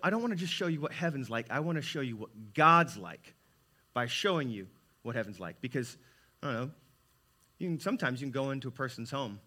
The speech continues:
and when you see the home and the way it's run, you can kind of see the character of the person, right?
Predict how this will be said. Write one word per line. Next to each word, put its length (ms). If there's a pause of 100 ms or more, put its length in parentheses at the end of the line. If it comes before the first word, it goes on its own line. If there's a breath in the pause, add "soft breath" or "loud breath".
(560 loud breath)
and 140
when 100
you 80
see 340 (280)
the 100
home 400 (640)
and 100
the 60
way 100
it's 140
run, 180
you 120
can 100
kind 200
of 60
see 300
the 140
character 340
of 100
the 80
person, 320 (1400)
right? 160